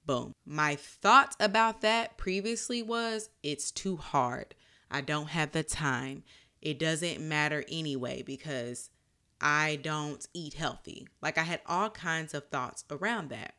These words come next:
And so those thoughts created feelings of plainly not wanting to go. Any words you can list under that, just not wanting to do it.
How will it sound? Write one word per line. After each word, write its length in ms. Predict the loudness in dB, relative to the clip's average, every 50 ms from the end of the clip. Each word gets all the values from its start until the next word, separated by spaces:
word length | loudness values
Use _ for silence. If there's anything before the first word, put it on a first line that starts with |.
| _ _ _ _ _ _ _ _ -10
And 180 | -8 -8 -6
so 440 | -4 -2 0 0 2 0 0 -2 -4 -4
those 320 | -2 -2 -2 -2 -2 -6 -6
thoughts 460 | 0 2 2 2 2 0 -2 -8 -12
created 800 | -10 -6 -6 -6 -6 -6 -4 -2 0 0 0 0 -2 -4 -6 -10
feelings 640 | -6 -4 -2 -2 0 -2 -2 -4 -4 -4 -6 -8
of 520 | -6 -4 -2 -2 0 0 -2 -2 -4 -6 -12 _ _ -12
plainly 640 | -6 0 2 2 2 2 0 -2 -4 -4 -6 -6 -10 _ _ -8
not 340 | -4 0 2 2 2 2 0
wanting 300 | -4 -6 -6 -8 -10 -12
to 120 | -14 -12 -12
go. 140 | -10 -12 -12 -14 -18 _ _ _ -20 -20 -20 -20 -20 _ _ -2
Any 360 | 0 2 4 4 4 4 4
words 420 | 4 6 6 6 6 4 2 0
you 60 | -4
can 180 | -4 -4 -2 0
list 220 | 0 0 -2 -2
under 240 | -6 -4 -4 -4 -2
that, 340 | -2 -2 -2 -2 -2 -4 -8 -14 -20 _ _ _ _ _
just 260 | -4 -4 -4 -4 -4
not 340 | -2 0 0 0 0 -2 -6
wanting 400 | -8 -10 -8 -10 -10 -14 -16 -16 -14
to 100 | -10 -6
do 200 | -2 -2 -2 -2
it. 140 | -2 -6 -12